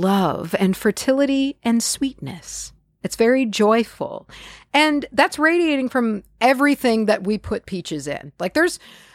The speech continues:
how just soul, well, maybe if you don't like flavoring as much, but, like, a, like, a glass of peach tea,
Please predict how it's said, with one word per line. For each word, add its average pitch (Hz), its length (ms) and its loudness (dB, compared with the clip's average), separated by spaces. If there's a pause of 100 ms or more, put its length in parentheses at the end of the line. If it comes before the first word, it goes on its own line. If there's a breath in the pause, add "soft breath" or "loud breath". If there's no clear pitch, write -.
(240 loud breath)
how 302 520 2 (640)
just 220 640 0
soul, 240 720 0
well, 247 160 4
maybe 233 460 0
if 202 160 -8
you 220 80 0
don't 202 120 0
like 185 160 0
flavoring 165 520 2
as 156 180 -4
much, 165 300 -4
but, 190 120 0
like, 185 300 2
a, 190 140 2
like, 196 240 0
a 196 60 0
glass 214 340 -2
of - 80 -10
peach - 400 -4
tea, 151 400 -6